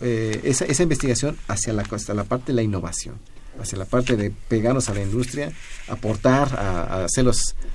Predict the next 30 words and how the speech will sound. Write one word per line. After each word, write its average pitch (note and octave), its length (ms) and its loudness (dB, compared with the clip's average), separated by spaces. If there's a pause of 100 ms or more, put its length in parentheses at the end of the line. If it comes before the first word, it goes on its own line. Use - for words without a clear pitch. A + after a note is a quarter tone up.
ayudarles A#2+ 560 8
a - 20 2
hacer B2+ 280 2
procesos A#2 420 2
más A#2+ 180 2
eficientes, B2 260 2
materiales B2 640 6
que - 80 -2
les G#2 140 0
ayuden A2+ 300 4
a G2 160 4
eficientar G#2 500 0
sus G2+ 160 -6
procesos. - 480 -2 (400)
Creo D#3 160 6
que D#3 80 2
eso D3 120 4
es C3 80 2
algo C#3+ 220 4
que, G2+ 220 0 (540)
que A2+ 140 4
sin A#2+ 220 8
descuidar A#2+ 560 8
la D3+ 100 4
ciencia C#3+ 320 0
básica, - 380 6
que - 120 6
es - 100 4
el F#2 80 4
motor F#2+ 400 4